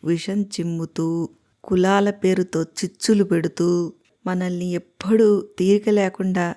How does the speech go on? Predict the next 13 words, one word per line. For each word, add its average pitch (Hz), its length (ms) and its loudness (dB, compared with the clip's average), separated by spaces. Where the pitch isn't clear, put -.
బిజీగా 190 640 2
ఎందుకు 202 380 2
పెడతారంటే 170 680 -2
ఈ 180 120 0
మిషనరీలు, 202 1040 2
బ్రిటిష్ 185 500 -2
వాళ్ళు 185 600 0
చేసిన 170 340 -4
దాష్టీకాలు 165 840 -4
దేశవ్యాప్తంగా 170 1120 -4
ప్రతి 180 320 2
ప్రాంతంలో, 196 720 0
ఊరులో 202 420 4